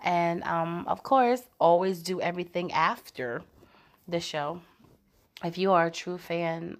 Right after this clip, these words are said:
of love and R and B, <laughs> relationships, or just music, great music, classical music, that music that really touched your heart and your soul, make sure that you contact him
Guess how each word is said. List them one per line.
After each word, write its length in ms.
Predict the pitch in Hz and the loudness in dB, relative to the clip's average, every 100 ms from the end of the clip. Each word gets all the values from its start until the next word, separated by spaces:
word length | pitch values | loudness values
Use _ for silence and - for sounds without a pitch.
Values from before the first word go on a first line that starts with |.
| - | -10
of 160 | 170 165 165 _ - | -10 -10 -20 _ -10
love 400 | 170 170 180 247 - _ _ _ _ _ _ _ _ _ _ - | 2 4 4 0 -14 _ _ _ _ _ _ _ _ _ _ -4
and 800 | 165 160 160 156 165 170 185 185 _ | -2 0 -2 -4 -8 -12 -14 -20 _
R 160 | 175 180 | 4 4
and 160 | 175 | 2
B, 380 | 170 175 226 - _ _ | 0 -2 -4 -14 _ _
<laughs> 1200 | 208 190 320 269 269 277 262 285 277 277 277 - - - - - - _ _ _ _ - | -4 6 8 8 4 4 2 2 2 2 0 0 -10 -20 -20 -20 -20 _ _ _ _ -8
relationships, 1120 | 170 170 180 - 202 - 175 170 - - - - | -2 -2 -2 -4 -8 -2 -2 -2 -8 -20 -20 -2
or 120 | 202 220 | 0 0
just 200 | 359 233 | -2 2
music, 580 | 220 302 196 160 170 | 4 4 2 -2 -2
great 260 | - 220 262 | 2 2 2
music, 580 | 170 175 185 175 - - | -2 -2 -2 -4 -10 -20
classical 640 | - 170 170 - 175 170 | -4 -4 -4 -12 -10 -8
music, 560 | 165 160 165 170 160 - _ _ _ _ _ _ _ - | -6 -6 -6 -6 -8 -8 _ _ _ _ _ _ _ 2
that 140 | 170 | 4
music 320 | 175 175 175 175 | 6 2 0 -2
that 140 | 165 | 0
really 160 | 175 170 | 0 0
touched 300 | 175 165 - | -4 -8 -8
your 100 | 170 | -8
heart 340 | - 175 180 | -4 -4 -4
and 140 | - 170 | -6 -8
your 80 | |
soul, 300 | 170 - 175 175 | -8 -2 -2 -2
make 240 | 226 330 | -4 -8
sure 360 | - 214 214 196 | -8 -6 -4 -4
that 240 | 175 175 | -6 -8
you 60 | - | -16
contact 640 | - 180 196 - - 196 | -2 0 0 -6 -8 -6
him 360 | 185 185 190 | -6 -6 -8